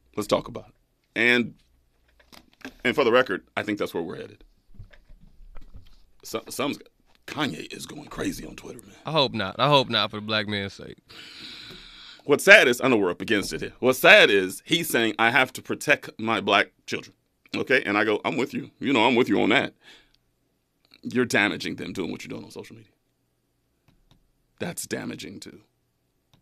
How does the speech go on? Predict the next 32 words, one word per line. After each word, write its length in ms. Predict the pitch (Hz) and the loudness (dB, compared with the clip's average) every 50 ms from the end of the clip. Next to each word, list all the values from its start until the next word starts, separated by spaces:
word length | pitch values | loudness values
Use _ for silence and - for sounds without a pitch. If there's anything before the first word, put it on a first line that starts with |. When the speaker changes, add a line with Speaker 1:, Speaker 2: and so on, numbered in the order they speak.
| _ - | _ -4
Speaker 2:
And 100 | - 208 | -2 -2
Speaker 1:
That's 120 | 214 220 | -2 0
Speaker 2:
so 320 | - 214 202 202 190 156 - - | 2 2 2 2 2 -2 -8 -4
the 180 | 160 156 180 175 | 0 2 6 10
parents 540 | - - - 214 226 226 202 175 180 180 | 10 10 10 10 6 6 6 4 2 0
are 120 | 180 160 156 | 0 -2 0
damaging 420 | 139 139 139 139 143 139 147 156 | 0 0 0 0 0 -2 -4 -4
the 80 | 160 165 | -4 -4
children. 380 | - - - 185 113 98 95 | -4 -4 -4 -4 -4 -4 -4
Yeah. 80 | - 175 | 0 2
Speaker 1:
There 140 | 127 127 131 - | 2 2 6 6
is 220 | 131 135 127 110 139 | 6 6 6 4 0
no 320 | 156 165 160 151 135 135 | 0 4 6 6 6 6
doubt 280 | 127 - 104 92 92 92 | 6 6 4 2 2 0
about 280 | 82 80 78 101 - | -6 -10 -12 -12 -14
that. 240 | - 78 - - _ _ _ _ _ _ _ _ _ _ _ _ _ _ _ | -16 -18 -20 -20 _ _ _ _ _ _ _ _ _ _ _ _ _ _ _
But 240 | 104 92 - 55 - _ _ _ _ _ _ _ _ | -2 -2 -2 -4 -8 _ _ _ _ _ _ _ _
Kim 280 | - - - 117 113 - | -14 -6 -4 -2 -2 -2
ain't 160 | 85 98 - | -4 -8 -8
done 180 | 139 101 92 | -8 -4 -4
nothing. 300 | 87 95 - - - - - _ _ _ _ _ | -2 -2 -4 -6 -10 -18 -20 _ _ _ _ _
She 160 | _ - - 101 | _ -10 -8 -4
put 160 | - 104 85 | -2 -2 -2
one 420 | 85 90 95 101 107 113 135 143 | 0 0 0 2 2 4 4 4
rebuttal 480 | 147 156 160 123 156 165 165 127 101 95 | 4 2 4 6 6 6 6 6 4 2
out 160 | 92 87 - | 0 -4 -6
to 80 | - - | -10 -10
push 280 | - - 131 127 - | -4 -4 -4 -4 -4
back 440 | - 120 113 - 135 - - - - | -10 -6 -2 0 2 2 2 0 -2
on 140 | 131 120 117 | -2 -2 0
his 200 | 117 117 113 107 | 0 -2 -2 -2
activity. 560 | 104 104 101 - - - - 104 104 104 | -4 -6 -6 -8 -12 -12 -12 -14 -20 -20